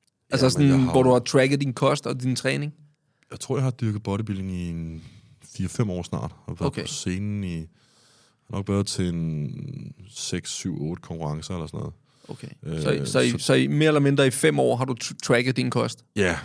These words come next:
Speaker 2: jeg har tænkt over det, ikke?
Speaker 1: Ja.
Speaker 2: Så kan man sige, så er der jo, øh, dele på året, hvor
Speaker 1: Mm.
Speaker 2: det er diæt, og dele på året, der er off-season, ikke? Men jo, i bund og grund tracker
Speaker 1: Ja,
Speaker 2: min
Speaker 1: ja.
Speaker 2: kost, ikke? Øh, og det er fordi, jeg har fundet ud af, hvor, hvor vigtigt
Speaker 1: Mm.
Speaker 2: det er, og jeg har fundet ud af, hvor meget det giver mig i, i den lange bane.
Speaker 1: Mm.
Speaker 2: Også hvis jeg vil det her, hvis jeg vil komme langt i den her sport.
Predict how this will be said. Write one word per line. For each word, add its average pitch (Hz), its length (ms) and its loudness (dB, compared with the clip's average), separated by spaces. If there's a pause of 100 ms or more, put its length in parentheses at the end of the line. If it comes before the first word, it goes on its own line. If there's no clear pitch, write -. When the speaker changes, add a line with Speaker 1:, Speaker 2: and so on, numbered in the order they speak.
(120)
Speaker 2:
jeg 92 120 2
har 107 60 2
tænkt - 300 -4
over - 160 -8
det, 90 80 -4
ikke? 120 200 -4
Speaker 1:
Ja. 113 100 0
Speaker 2:
Så - 40 -12
kan 98 100 -6
man 87 80 -4
sige, 85 180 -6
så 113 80 -2
er - 20 2
der 113 80 4
jo, 85 300 0
øh, - 140 -4 (400)
dele 135 180 6
på 147 120 4
året, 110 280 2
hvor 127 100 4
Speaker 1:
Mm. 113 60 -2
Speaker 2:
det 92 80 -2
er - 40 -4
diæt, 127 400 0 (420)
og - 120 -4
dele 95 160 0
på 95 100 -6
året, 80 160 -2
der 85 60 -2
er - 40 -2
off-season, 87 480 -6
ikke? 160 220 -6
Men 95 160 0
jo, 113 180 2
i - 20 0
bund 165 180 0
og 170 60 -2
grund 143 220 -2
tracker 104 240 2
Speaker 1:
Ja, 123 60 2
Speaker 2:
min 113 80 0
Speaker 1:
ja. 98 80 -4
Speaker 2:
kost, 85 300 -2
ikke? 147 140 -4 (640)
Øh, 95 280 2
og 85 120 -2
det 131 60 6
er 151 40 6
fordi, 170 160 4
jeg 160 60 4
har 156 40 4
fundet 160 240 4
ud 147 40 0
af, 147 100 0
hvor, 127 280 -4
hvor 107 160 -2
vigtigt 135 340 2
Speaker 1:
Mm. 123 40 -4
Speaker 2:
det 113 100 6
er, 87 100 2
og 104 160 -2
jeg 104 60 0
har 98 60 0
fundet 107 200 -2
ud 110 60 0
af, 104 80 0
hvor 101 140 -2
meget 95 300 2
det 107 100 -2
giver 113 180 0
mig 104 220 0
i, 87 320 -2
i - 20 -4
den 90 140 -4
lange 87 220 -2
bane. 117 140 0
Speaker 1:
Mm. - 60 0
Speaker 2:
Også 95 140 -2
hvis 143 140 0
jeg 92 120 -2
vil 123 140 0
det 143 140 2
her, 76 180 0
hvis 82 200 -6
jeg - 100 -4
vil 131 120 2
komme 107 280 0
langt 78 220 -4
i - 40 -20
den 76 100 -4
her 73 60 -6
sport. 73 320 -10